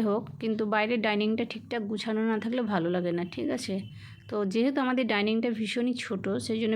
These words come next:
বেশি কিছু করা যাবে না, একদম হালকার উপর দিয়ে ছেড়ে দিতে হবে। তো কেমন লাগছে বলো? বাইরে চরম বৃষ্টি হচ্ছে, আমি ভিতরে কাজ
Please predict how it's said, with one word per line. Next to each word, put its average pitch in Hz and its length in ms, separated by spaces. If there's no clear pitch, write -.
বেশি 202 260
কিছু 226 240
করা 196 240
যাবে 185 260
না, 202 60
একদম 214 300
হালকার 196 360
উপর 202 220
দিয়ে 226 180
ছেড়ে 196 240
দিতে 208 240
হবে। 190 180
তো 262 60
কেমন 247 300
লাগছে 226 280
বলো? 220 200
বাইরে 214 220
চরম 220 240
বৃষ্টি 233 380
হচ্ছে, 233 320
আমি 214 120
ভিতরে 214 240
কাজ 202 120